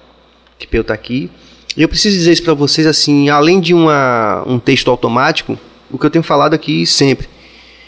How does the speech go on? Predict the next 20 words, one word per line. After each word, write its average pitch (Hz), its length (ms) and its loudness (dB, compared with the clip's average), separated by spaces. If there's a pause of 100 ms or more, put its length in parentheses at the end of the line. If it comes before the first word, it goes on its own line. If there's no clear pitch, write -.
(280)
É, 113 680 4
se - 100 -4
você 165 160 0
fizer 202 240 2
isso, 190 260 2
se 160 100 2
você 139 160 2
apoiar 135 220 0
essa 120 140 -2
proposta, 151 480 0
você 135 160 0
não 170 80 4
vai 170 140 0
tá 170 100 -2
apoiando 160 320 0
somente 143 320 0
a 120 60 0
minha 123 320 2
cabeça 113 440 -2
e, 117 200 0